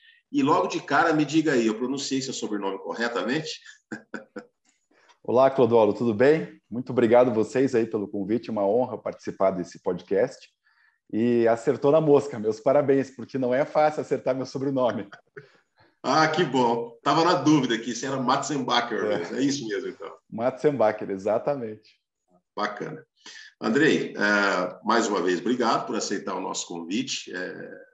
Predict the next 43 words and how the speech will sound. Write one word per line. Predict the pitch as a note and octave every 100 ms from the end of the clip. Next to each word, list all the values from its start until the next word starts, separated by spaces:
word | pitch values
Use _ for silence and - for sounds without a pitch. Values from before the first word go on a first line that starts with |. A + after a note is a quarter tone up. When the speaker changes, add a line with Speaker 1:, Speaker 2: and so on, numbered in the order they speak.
| _
Speaker 1:
a | E2+
gente | F2+ -
tá | -
sempre | - A2+ G#2 G2
aqui | -
batendo | G2+ G2 G2+ G2
papo | - G#2+ -
com | G#2 G2 _ -
pessoas | G2 - A#2+ A#2+ A#2+
que |
estão | A2+ - A2+
à | G#2+
frente | - A2 C#3+ -
das | G#2+ F2+
empresas, | E2+ D2+ A#2+ B2+ A2+ - _ _ _ _ _ _ - - -
à |
frente | - - A#2+ -
das | A2 F#2+
organizações, | G2 F#2+ F#2 F2 F#2 - A2 C3+ C3+ - - _
ainda | F2 E2+
mais | F#2+ G#2+
nesse | G#2 - G2+
momento | F2 F#2+ A2
conturbado | - F#2 F#2+ - F#2 F#2 F2+
que |
a | D#2+
gente | F2+ F2 D#2+
vive | F#2 F2+ E2+
aí | F2+ E2+
desde | F2+ G2 F#2 F2 - _ _
início | F2 E2+ F2+ F2+
de | F2+
dois | F#2+ F2+
mil | F2 F#2
e | F2
vinte. | D2+ - - - - _ _
Então, | G2 A2 A#2+
vai | A2+ G#2+
ser | - G#2+
muito | G#2+ G#2+
interessante | G#2+ G#2 G2+ - G#2 G2
aqui | F2 G2
pro, | - F#2+ E2+